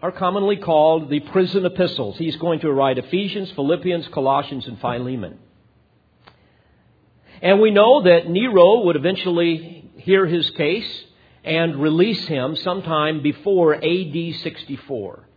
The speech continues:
In fact, it was during that time that he wrote First Timothy and he wrote Titus. He did, he wrote those letters as a free man. But we also know historically that in July of A D sixty-four,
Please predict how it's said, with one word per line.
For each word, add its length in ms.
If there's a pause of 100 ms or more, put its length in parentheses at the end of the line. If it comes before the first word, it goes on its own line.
(920)
In 120
fact, 380
it 120
was 140
during 260
that 220
time 260
that 120
he 120
wrote 400 (140)
First 300
Timothy 580 (340)
and 120
he 80
wrote 320 (160)
Titus. 400
He 80
did, 400
he 140
wrote 240
those 220
letters 400
as 360
a 140 (120)
free 480
man. 460 (1000)
But 160
we 120
also 420
know 300
historically 1000 (240)
that 240
in 200
July 840
of 180
A 260
D 240
sixty-four, 1080